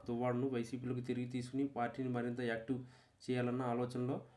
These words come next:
అధినాయకత్వం ఉన్నట్లుగా ప్రచారం సాగుతుంది. దువ్వాడ మీద అవినీతి అక్రమాలకు సంబంధించి ఆరోపణలు అయితే లేవు. ఆయన వ్యక్తిగత జీవితంలో జరిగిన కొంత, ఆ, వివాదం వల్లే పక్కన పెట్టారు. ప్రస్తుతం ఈ వివాదం చల్లారడంతో తిరిగి దువ్వాడను వైసీపీలోకి చేరుకు-,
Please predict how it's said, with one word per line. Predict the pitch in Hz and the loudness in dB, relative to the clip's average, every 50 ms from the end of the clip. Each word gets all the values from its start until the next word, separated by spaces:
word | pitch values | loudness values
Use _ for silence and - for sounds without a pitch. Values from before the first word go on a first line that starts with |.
| - - - - _ - | -20 -20 -20 -18 _ -2
అధినాయకత్వం | 117 117 120 127 127 123 123 123 123 127 127 | 0 2 4 4 2 2 0 0 -2 0 0
ఉన్నట్లుగా | 123 123 120 - 131 135 | 0 0 0 -2 -2 -2
ప్రచారం | 139 135 123 117 123 127 127 123 | 0 0 0 0 0 0 -2 -2
సాగుతుంది. | 123 120 113 110 110 113 107 101 95 | -2 -2 -2 -2 -2 -2 -2 -2 -2
దువ్వాడ | 92 95 110 110 113 123 127 127 | -2 -2 -4 -2 0 0 2 2
మీద | 127 127 127 131 | 0 0 0 0
అవినీతి | 123 113 113 120 127 123 123 127 | -2 -2 -2 0 -2 -2 0 0
అక్రమాలకు | 123 117 - - 123 123 123 120 113 120 | 0 -2 0 -2 0 0 0 0 0 -4
సంబంధించి | 123 - 123 120 120 120 120 120 120 120 110 - - 143 - - - - - _ - - - | -4 -4 -2 0 2 2 2 0 0 -2 -2 -2 -2 -2 -2 -2 -10 -20 -20 _ -20 -8 0
ఆరోపణలు | 113 120 123 123 123 127 135 127 131 | 0 2 2 2 0 0 0 0 2
అయితే | 131 123 117 117 120 - 135 | 2 2 2 2 4 4 4
లేవు. | 123 120 120 113 107 101 - 107 | 4 4 2 0 0 -2 -2 -2
ఆయన | 113 123 123 127 | 0 0 2 2
వ్యక్తిగత | 123 120 117 - - 127 131 127 131 131 123 - - | 2 0 -2 -2 -2 -2 -2 0 0 0 -2 -2 -2
జీవితంలో | 120 120 123 123 123 127 127 127 131 131 | 0 0 0 2 2 0 0 0 0 2
జరిగిన | 123 123 120 123 123 | 0 0 2 0 0
కొంత, | 120 - 120 117 - 127 120 - - - - - - - - - - _ _ - 127 | 0 0 -2 0 2 2 2 2 0 -4 -14 -20 -20 -20 -20 -20 -20 _ _ -6 -4
ఆ, | 127 | -2
వివాదం | 127 123 123 117 123 127 123 131 131 131 127 | 0 2 2 4 6 6 6 4 2 2 2
వల్లే | 123 123 123 143 156 | 2 4 4 2 2
పక్కన | 143 - - - - 131 123 | 0 -2 -4 -2 0 -2 0
పెట్టారు. | 127 123 123 - 117 113 | 0 0 0 0 -2 -2
ప్రస్తుతం | 107 - - 120 117 - - 143 139 135 135 - | -2 -4 -4 -4 -4 -4 2 2 2 2 2 0
ఈ | 123 120 120 | 0 0 2
వివాదం | 120 120 123 120 131 135 131 - 123 | 2 2 2 2 2 0 0 0 0
చల్లారడంతో | 120 120 123 123 123 120 120 120 120 139 143 | 2 2 2 2 2 -2 -6 -6 -2 0 -2
తిరిగి | 135 - 127 123 127 135 | 0 0 0 0 0 0
దువ్వాడను | 127 123 120 120 123 127 123 127 131 | 0 0 0 2 2 2 2 2 2
వైసీపీలోకి | 123 120 117 117 - 131 131 127 127 123 120 120 123 123 | 2 2 0 0 -2 -4 -4 -2 -2 -2 -2 -2 -2 -2
చేరుకు-, | 120 123 - 123 120 | -2 -2 0 -2 -2